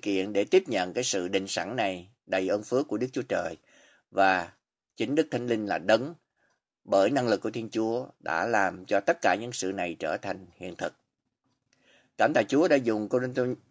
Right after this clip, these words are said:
nhì đoạn ba để dạy cho chúng ta biết ý nghĩa của sự phục vụ giao ước mới và sự vinh quang của những người phục vụ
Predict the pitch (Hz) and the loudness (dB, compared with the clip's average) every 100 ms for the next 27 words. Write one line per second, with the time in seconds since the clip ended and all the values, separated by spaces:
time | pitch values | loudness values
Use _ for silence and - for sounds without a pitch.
0 | _ 113 110 101 95 107 117 117 117 - | _ -2 0 2 2 6 6 6 2 -2
1 | 104 120 92 87 104 123 127 120 110 139 | -2 2 2 0 -4 -6 -2 -2 0 0
2 | - 160 156 101 95 135 127 90 87 - | 2 2 2 0 -2 -2 -6 -4 -4 -4
3 | 113 - 95 87 95 101 120 123 120 131 | -4 -2 -4 -2 0 0 0 2 6 6
4 | 185 - _ _ _ _ - 104 104 95 | 4 -4 _ _ _ _ 0 2 2 2
5 | 95 139 143 135 127 113 113 131 135 101 | 2 2 4 6 6 6 0 -4 -2 -2
6 | 92 - 95 - 87 78 | -2 -4 -10 -6 -6 -6